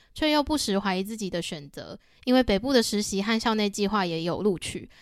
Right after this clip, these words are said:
那觉得自己放弃了两个好难得的机会，当初是不是应该选另外一个决定？那暑假其实也可以搭车回去南部之类的想法重复的在脑中回荡，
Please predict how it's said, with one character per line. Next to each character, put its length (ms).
那 100
觉 140
得 100
自 140
己 100
放 240
弃 160
了 160
两 200
个 120
好 140
难 180
得 80
的 140
机 240
会， 300
当 160
初 120
是 160
不 80
是 140
应 100
该 160
选 240
另 140
外 160
一 20
个 120
决 240
定？ 280
那 120
暑 120
假 160
其 140
实 140
也 120
可 160
以 80
搭 160
车 200
回 180
去 140
南 180
部 160
之 140
类 200
的 80
想 240
法 220
重 220
复 160
的 100
在 140
脑 180
中 220
回 200
荡， 240